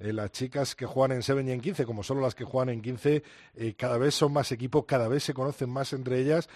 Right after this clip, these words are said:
y una prueba de ello es, por ejemplo, esas tuches, eh, con Olivia y con Paula, que, que salieron casi, casi a la perfección, se perdieron muy pocas, y la verdad es que están com-,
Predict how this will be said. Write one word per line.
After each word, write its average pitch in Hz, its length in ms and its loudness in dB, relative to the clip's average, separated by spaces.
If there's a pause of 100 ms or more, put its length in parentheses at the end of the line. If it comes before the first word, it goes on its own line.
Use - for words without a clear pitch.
(340)
y 113 100 -4
una 143 180 2
prueba 147 280 4
de 143 80 2
ello 180 180 4
es, 147 220 0
por 123 140 -2
ejemplo, 143 280 -2
esas 120 300 -4
tuches, - 440 -6
eh, 104 340 -4
con 104 160 -8
Olivia 139 500 2 (380)
y 110 160 -6
con 110 520 0
Paula, 139 420 0
que, 107 460 -2
que 104 100 -12
salieron 113 360 -6
casi, 123 260 -6
casi 127 240 -2
a 123 40 0
la 113 80 -2
perfección, 107 480 -4
se 101 80 -6
perdieron 120 320 -4
muy 120 100 -2
pocas, 123 440 0 (360)
y 107 80 -8
la 104 120 -2
verdad 104 160 2
es 120 100 -2
que 131 420 4
están 123 460 -8
com-, 110 480 -4